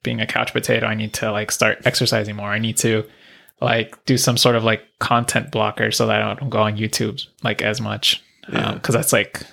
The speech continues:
Speaker 1: something that's tough for me.
Speaker 2: Yeah, man. YouTube is my
Speaker 1: Um,
Speaker 2: drug of choice too.
Speaker 1: Yeah, just
Speaker 2: <laughs>
Speaker 1: YouTube binging. Um, and then it helps me find time for things that I wanna do. Like,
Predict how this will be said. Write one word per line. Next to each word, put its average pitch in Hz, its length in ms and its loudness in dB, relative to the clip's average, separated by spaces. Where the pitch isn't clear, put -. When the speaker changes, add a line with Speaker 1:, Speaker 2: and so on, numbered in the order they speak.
Speaker 1:
something 113 320 0
that's 110 160 2
tough 147 180 4
for 123 100 4
me. 131 280 4
Speaker 2:
Yeah, 98 180 -4
man. 95 180 -6
YouTube 101 180 -2
is 113 140 2
my 98 120 2
Speaker 1:
Um, 101 40 -2
Speaker 2:
drug 101 200 0
of 95 80 -8
choice 98 320 -6
too. 101 280 -4
Speaker 1:
Yeah, 104 460 2
just - 280 -2
Speaker 2:
<laughs> - 0 -
Speaker 1:
YouTube 110 320 0
binging. 104 520 -6
Um, 113 760 2
and 120 140 0
then 123 140 4
it 120 40 0
helps 127 240 0
me 127 180 0
find 113 240 2
time 117 160 0
for 110 100 -8
things 110 180 -4
that 101 80 -2
I 101 60 -4
wanna 101 220 -4
do. 101 220 -10
Like, 101 320 -12